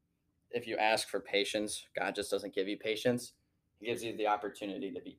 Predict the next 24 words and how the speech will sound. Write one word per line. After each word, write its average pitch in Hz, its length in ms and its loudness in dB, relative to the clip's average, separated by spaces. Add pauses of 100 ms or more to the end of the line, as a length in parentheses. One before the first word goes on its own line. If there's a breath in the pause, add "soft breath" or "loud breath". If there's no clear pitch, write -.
patient. 95 280 -6 (1600)
So 117 640 12 (100)
I 131 120 10
moved 131 220 12
into 117 720 12 (380 loud breath)
a 127 80 12
new 127 140 12
apartment 113 760 12 (440)
this 113 280 12
year 107 380 12 (200)
and 104 220 6
had 107 180 4
troubles 101 320 4
with 98 160 -6
that. 98 320 2 (120)
And 104 320 4 (800)
one 127 200 12
day 113 200 10
I 110 80 10
was 107 160 6
turning 110 280 4
on 104 340 4 (160)
my 107 140 4
shower 104 640 8